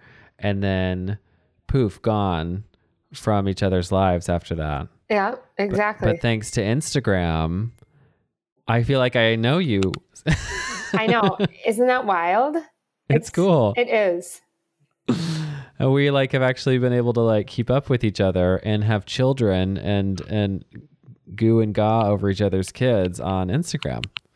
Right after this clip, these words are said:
Speaker 2: Well, I know. And I've just had such a, a f-, like a, ad-, admiration for your s-, your, your story, your sweet little girl, you know, like, little girl knows who
Speaker 1: Aw.
Speaker 2: she's been growing up. And, um,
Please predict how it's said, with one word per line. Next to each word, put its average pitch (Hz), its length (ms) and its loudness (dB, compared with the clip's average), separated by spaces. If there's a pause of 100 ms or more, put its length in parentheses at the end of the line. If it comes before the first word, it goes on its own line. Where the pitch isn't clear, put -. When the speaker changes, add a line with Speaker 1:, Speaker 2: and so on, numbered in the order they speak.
Speaker 2:
Well, 233 220 2
I 233 160 -2
know. 247 300 2
And 214 100 0
I've 202 300 -2
just 214 260 -2
had 208 180 0
such 214 300 -2
a, 180 400 2 (640)
a - 140 -6
f-, - 320 -8
like 190 300 -4
a, - 400 -6 (760)
ad-, 202 520 -4 (100)
admiration 208 640 -2
for 196 160 -6
your 180 180 2
s-, - 300 -8
your, 175 360 2 (580)
your 208 80 -12
story, 254 500 2
your 196 120 2
sweet 190 280 -2
little 175 200 2
girl, 247 280 0
you 226 160 0
know, 190 160 -4
like, 185 240 -4
little 196 200 2
girl 226 300 2
knows 220 220 4
who - 60 0
Speaker 1:
Aw. - 20 2
Speaker 2:
she's 190 220 -4
been 165 120 0
growing 185 280 -2
up. 240 300 0
And, 175 340 -2 (600)
um, - 540 -6